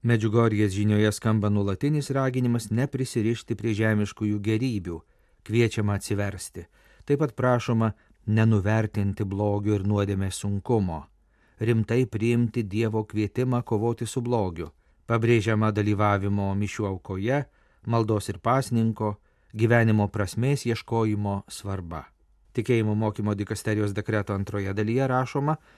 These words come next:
kad Medžiugorjės regėtojų skelbiamoje žinioje kai kurie dalykai gali kelti tam tikrų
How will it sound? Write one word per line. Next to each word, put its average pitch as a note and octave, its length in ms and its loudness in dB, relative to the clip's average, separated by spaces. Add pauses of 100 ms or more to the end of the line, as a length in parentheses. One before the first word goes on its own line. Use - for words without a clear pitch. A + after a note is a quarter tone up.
(180)
kad A2 160 -4
Medžiugorjės B2+ 800 0
regėtojų B2 560 -2
skelbiamoje A2 680 0
žinioje A#2 420 2
kai B2 100 0
kurie A2+ 260 -2
dalykai A#2+ 500 -2 (340)
gali B2 420 0
kelti A#2+ 460 -2
tam A2+ 200 -2
tikrų A2 340 -2